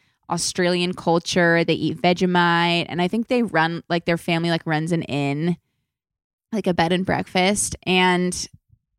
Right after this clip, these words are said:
jeez, it is just good stuff right there. I mean, it's, it's gold. So when I was there in Sydney, I was just getting all these flashbacks. Like, I don't know, if anyone hasn't seen this movie, you're gonna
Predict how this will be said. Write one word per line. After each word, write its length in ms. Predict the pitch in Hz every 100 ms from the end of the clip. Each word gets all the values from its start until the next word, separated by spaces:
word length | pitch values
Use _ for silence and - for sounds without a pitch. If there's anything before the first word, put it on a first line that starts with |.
| _
jeez, 520 | - 185 170 160 135 -
it 220 | 190 196
is 360 | 170 180 175 -
just 800 | 185 175 165 - - - - - _ _ _ _ 190 165
good 400 | 202 202 185 170
stuff 460 | - 175 151 -
right 180 | 156 151
there. 280 | 147 147 143
I 120 | 180
mean, 440 | 190 185 180 175 - _
it's, 260 | 233 - - _ -
it's 200 | 277 -
gold. 600 | - 240 269 135 - - _ _ _ _ _ _
So 400 | - 247 233 220
when 200 | 220 214
I 100 | 202
was 220 | 196 190
there 420 | 208 247 240 190
in 240 | 170 180 180
Sydney, 460 | - 226 226 185
I 80 | 165
was 120 | 185
just 200 | 190 196
getting 200 | 190 180
all 180 | - 170
these 180 | 175 -
flashbacks. 680 | - 170 180 - 156 - -
Like, 120 | 185
I 140 | - 202
don't 140 | 202
know, 180 | 180 151
if 160 | 175
anyone 300 | 190 214 220
hasn't 320 | 208 175 175 165
seen 160 | 165
this 100 | 160
movie, 200 | 175 147
you're 120 | 147
gonna 220 | 190 170